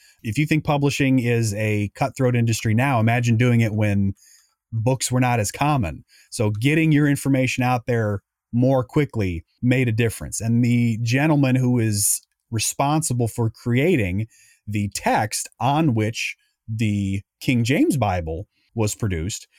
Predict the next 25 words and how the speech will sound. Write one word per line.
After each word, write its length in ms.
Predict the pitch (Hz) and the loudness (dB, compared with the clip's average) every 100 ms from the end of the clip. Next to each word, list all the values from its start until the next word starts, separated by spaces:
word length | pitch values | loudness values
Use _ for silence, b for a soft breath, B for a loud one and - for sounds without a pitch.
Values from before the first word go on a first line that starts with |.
| b | b
used 520 | 117 165 208 175 - - _ _ | 0 2 4 2 0 -8 _ _
five, 360 | - 147 151 151 | -2 0 0 0
six, 300 | - 139 - | -2 -2 0
seven 340 | 143 135 127 | 0 2 2
different 460 | 123 117 120 113 123 | 0 -2 -2 -2 -2
Greek 260 | 123 120 | -2 0
manuscripts 600 | 117 120 123 110 110 101 | -2 0 0 -2 -6 -4
that 180 | 127 127 | -2 0
he 140 | 147 143 | 2 2
had 200 | 131 123 | 2 0
access 500 | 160 - - 95 - | 0 -4 -4 -6 -6
to. 320 | 82 78 110 b b b b b - | -10 -10 -12 b b b b b -4
And 260 | 156 175 | 0 0
he 140 | 165 143 | 2 2
also 300 | 139 - 135 | 2 0 0
used 520 | 120 113 120 120 - _ _ | 2 2 0 -2 -8 _ _
Latin 360 | 90 104 117 127 | -4 -2 0 -2
translations 1000 | - 123 113 120 123 147 - 110 104 101 | 0 0 2 2 2 2 0 0 2 0
of 160 | 98 | 0
manuscripts 680 | 101 98 98 95 - 123 - | 0 0 -2 -4 -4 -4 0
and 80 | 120 | 0
other 220 | 113 107 | 2 0
issues 300 | 104 113 107 | -2 -4 -4
to 140 | - 120 | -4 -4
produce 840 | - 117 110 190 139 123 - | -2 -2 0 2 2 0 -4